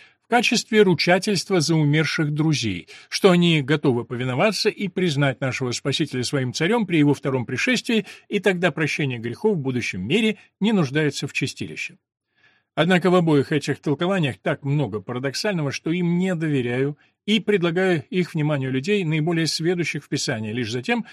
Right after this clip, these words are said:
чтобы спросить этих последних, нет ли более ясного места, говорящего против этих толкований. Сам же я лишь настолько ясно обозреваю Писание, чтобы видеть, что ни в этом, ни в каком-либо другом тексте нет ни слова "чистилище",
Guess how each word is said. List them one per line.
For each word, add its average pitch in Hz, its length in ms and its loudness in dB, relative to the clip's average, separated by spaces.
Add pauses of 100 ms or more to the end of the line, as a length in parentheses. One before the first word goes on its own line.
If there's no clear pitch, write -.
(220)
чтобы 190 520 8
спросить 175 640 0
этих 117 220 -8
последних, 123 580 -2
нет 208 180 -2
ли 160 80 0
более 151 240 4
ясного 139 440 0
места, 151 340 -2
говорящего 147 560 0
против 170 480 0
этих 135 240 -2
толкований. 113 560 -6 (260)
Сам 240 380 4
же 170 120 6
я 143 140 6
лишь 143 300 2 (160)
настолько 175 500 6
ясно 151 400 2
обозреваю 139 500 0
Писание, 175 440 0
чтобы 165 260 2
видеть, 180 340 0 (160)
что - 240 0
ни 190 140 4
в 175 80 2
этом, 131 320 0
ни 131 60 -4
в - 60 -12
каком-либо 170 520 2
другом 151 520 0
тексте 190 380 -2
нет 175 280 0
ни 180 100 2
слова 180 480 6
"чистилище", 165 1000 2